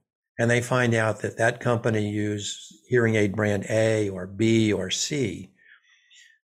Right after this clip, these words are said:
what they can do is they can go back and pull up the recordings from our class, and there it becomes a tutorial and review. Here's the product portfolio,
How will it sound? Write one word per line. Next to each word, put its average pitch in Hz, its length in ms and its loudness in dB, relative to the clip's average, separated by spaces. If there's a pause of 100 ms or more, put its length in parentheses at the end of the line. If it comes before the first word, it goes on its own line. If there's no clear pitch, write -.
(140)
what 123 180 2
they 143 100 4
can 143 180 2
do 110 240 2
is 101 140 -6
they 117 100 -4
can - 160 -8
go 113 160 0
back 110 280 -2
and 101 180 -8
pull 135 340 2
up 143 160 2
the 143 80 -2
recordings 131 1040 0
from 107 180 -4
our 110 160 -2
class, 104 680 -2 (720)
and 110 500 2
there 110 260 2
it 113 80 -2
becomes 120 400 0
a 117 80 0
tutorial 127 800 0
and 113 160 -4
review. 117 600 -2 (340)
Here's 120 320 -2
the - 80 -8
product 139 420 -4
portfolio, 120 720 -2